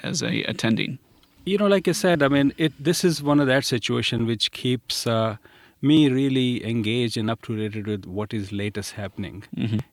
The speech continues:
Speaker 2: And, uh, so, so, so that is very fulfilling
Speaker 1: Mm.
Speaker 2: professionally. And, uh,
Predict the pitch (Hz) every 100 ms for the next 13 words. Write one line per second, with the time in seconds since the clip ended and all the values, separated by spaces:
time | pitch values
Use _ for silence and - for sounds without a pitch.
0 | - 123 117 113 110 110 107 98 - _
1 | - - - - - 143 135 131 - _
2 | - - _ _ - - - _ _ -
3 | - - - - 123 165 143 165 180 165
4 | 151 135 123 107 107 90 90 - - 120
5 | 113 107 - 90 92 104 _ _ _ _
6 | _ _ _ 120 117 117 117 113 110 107
7 | 104